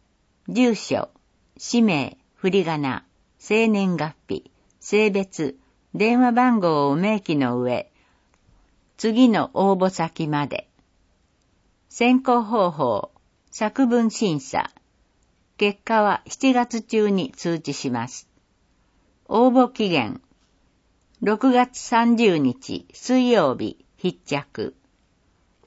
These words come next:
応募先問い合わせ、上野図書館、電話二一六八六八、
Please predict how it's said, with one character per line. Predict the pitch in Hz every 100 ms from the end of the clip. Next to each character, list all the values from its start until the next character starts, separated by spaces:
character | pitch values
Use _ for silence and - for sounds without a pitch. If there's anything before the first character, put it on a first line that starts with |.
| _
応 | - 240
募 | 247
先 | 240 214 202 196 175 -
問 | 180 185
い | 185
合 | 156
わ | 151
せ、 | - 123 104 - _ _ _ _ _ _
上 | 196 240
野 | 233 226
図 | 196
書 | - 190
館、 | - 135 113 113 _ _ _ _ _
電 | 180 196 202 180
話 | 160 147 - _ _ _ -
二 | 214 247 233 220
一 | 196 - 135 - _
六 | 185 196 240
八 | 202 196 - 143
六 | 123 - 143
八、 | 127 - - 262